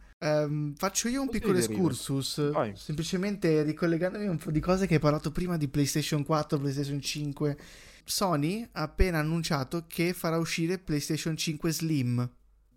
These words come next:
Speaker 2: Sì,
Speaker 1: e
Speaker 2: ho letto
Speaker 1: PlayStation
Speaker 2: anch'io.
Speaker 1: cinque Pro. Eh, boom,
Speaker 2: Brutto
Speaker 1: devastante,
Speaker 2: segnale.
Speaker 1: perché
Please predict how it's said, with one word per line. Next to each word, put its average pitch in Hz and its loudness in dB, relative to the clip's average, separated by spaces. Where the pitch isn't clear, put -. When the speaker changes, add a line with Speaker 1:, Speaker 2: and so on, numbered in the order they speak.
Speaker 2:
Sì, - -2
Speaker 1:
e 127 2
Speaker 2:
ho - -6
letto 175 4
Speaker 1:
PlayStation 180 2
Speaker 2:
anch'io. - 0
Speaker 1:
cinque 185 0
Pro. 143 0
Eh, 170 -2
boom, 165 4
Speaker 2:
Brutto 139 4
Speaker 1:
devastante, 160 4
Speaker 2:
segnale. - -8
Speaker 1:
perché 156 0